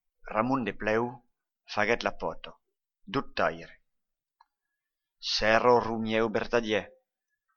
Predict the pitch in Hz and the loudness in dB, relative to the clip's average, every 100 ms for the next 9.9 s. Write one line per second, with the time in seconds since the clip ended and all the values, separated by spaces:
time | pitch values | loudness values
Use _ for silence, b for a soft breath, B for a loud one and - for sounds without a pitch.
0 | _ _ - 104 - - 107 117 - 113 | _ _ -10 -2 -2 2 4 4 2 0
1 | 113 - 117 120 117 117 107 110 - 104 | 0 0 -2 -2 0 -4 -2 -2 0 0
2 | 101 90 - - - 85 - - 110 110 | -2 0 -2 -2 -8 -6 -4 -2 -2 -2
3 | 104 - - 107 98 107 - - 98 85 | -4 -4 -4 -6 -6 -2 -2 0 -2 -4
4 | 82 - _ _ _ _ _ _ _ _ | -8 -16 _ _ _ _ _ _ _ _
5 | _ _ _ _ _ _ _ _ _ _ | _ _ _ _ _ _ _ _ _ _
6 | _ - 117 139 143 151 - _ _ _ | _ -4 4 6 6 2 -2 _ _ _
7 | 117 123 131 120 123 110 87 80 - _ | 0 6 8 6 4 2 2 -2 -16 _
8 | _ _ _ _ - 110 110 127 135 - | _ _ _ _ -2 0 2 2 2 2
9 | 113 - - 110 147 131 104 - 90 | -2 -4 -4 -2 0 2 0 -2 -8